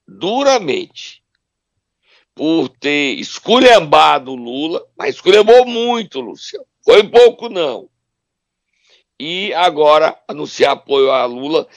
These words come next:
sem sequer citar o nome dele. Tem que sair do muro, Ciro. Você não declarou apoio? Então assuma seu voto, homem. Coerência é coerência.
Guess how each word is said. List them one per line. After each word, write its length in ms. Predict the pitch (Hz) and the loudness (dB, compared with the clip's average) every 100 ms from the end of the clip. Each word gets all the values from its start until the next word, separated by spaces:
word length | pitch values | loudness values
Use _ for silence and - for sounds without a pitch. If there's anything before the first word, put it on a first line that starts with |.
| - - | -20 -14
sem 460 | - - 202 226 | -8 0 2 2
sequer 580 | 175 - 180 - 151 170 | -2 -8 -10 -4 0 0
citar 380 | - 165 - 170 | -2 -6 -2 0
o 40 | |
nome 220 | 170 175 | 0 -6
dele. 300 | 156 135 107 _ _ _ _ _ _ _ _ _ _ _ _ _ _ | -4 -6 -6 _ _ _ _ _ _ _ _ _ _ _ _ _ _
Tem 220 | - 202 185 | 2 2 0
que 340 | 247 254 254 | -8 -6 -6
sair 380 | - 214 233 240 | 0 2 4 2
do 160 | 262 | -2
muro, 420 | 254 226 233 233 196 | -2 2 4 2 -2
Ciro. 440 | - 127 104 - | -8 -10 -10 -14
Você 260 | - - 233 | -8 0 2
não 120 | 226 | 2
declarou 520 | 202 196 170 165 151 135 | 2 0 0 -4 -2 -4
apoio? 600 | - 202 214 180 107 - _ - | -2 2 4 4 -4 -16 _ -20
Então 380 | 240 233 214 220 | -16 -2 2 2
assuma 420 | - - 190 202 | 2 -4 -6 -6
seu 240 | - 240 | -2 -2
voto, 400 | 190 214 208 220 | 2 4 4 2
homem. 240 | 185 113 - _ _ _ _ _ _ _ _ _ _ _ | -4 -6 -8 _ _ _ _ _ _ _ _ _ _ _
Coerência 800 | - 185 190 196 214 208 - - - | 0 2 2 0 -4 -6 -6 -6 -8
é 100 | - | -6
coerência. 760 | - 262 254 226 208 - - | 2 2 2 0 -4 -10 -14